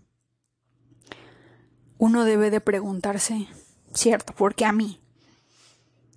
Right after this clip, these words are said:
Y muchas veces, si es que eres un ocho, es porque tienes que desarrollar tu energía saturnina.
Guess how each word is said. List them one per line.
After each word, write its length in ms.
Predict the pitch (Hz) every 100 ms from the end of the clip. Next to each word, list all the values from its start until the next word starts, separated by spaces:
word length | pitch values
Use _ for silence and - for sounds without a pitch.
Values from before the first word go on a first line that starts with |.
| _ -
Y 140 | 247
muchas 420 | 269 370 - 349
veces, 400 | 320 294 - 233
si 100 | 240
es 140 | - -
que 160 | 277
eres 260 | 294 294 -
un 160 | 302 294
ocho, 460 | 262 - 226 277 - - - _
es 200 | 254 233
porque 540 | - 226 - 226 196 - - - - - _ _ _ _ _ _ _ _ _
tienes 480 | - 277 262 226 -
que 220 | - 202
desarrollar 680 | 208 196 202 196 226 247 269
tu 100 | -
energía 720 | 190 180 185 - 226 214 196 - - -
saturnina. 920 | - 226 - 208 208 220 202 - -